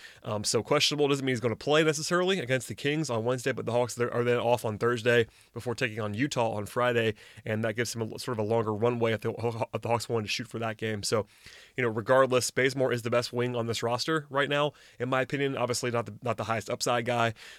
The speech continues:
um, with Taurean Prince and Kevin Huerter especially having higher upside, I think, than Bazemore, who is very, very established. But if you're trying to win a game today,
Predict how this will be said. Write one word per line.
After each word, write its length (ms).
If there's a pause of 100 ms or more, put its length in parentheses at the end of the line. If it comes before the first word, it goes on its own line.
(120)
um, 320
with 140
Taurean 260
Prince 400
and 260
Kevin 220
Huerter 300
especially 460
having 200
higher 240
upside, 320
I 60
think, 320 (920)
than 100
Bazemore, 380
who 60
is 100
very, 180
very 160
established. 400
But 60
if 60
you're 160
trying 80
to 40
win 100
a 40
game 220
today, 420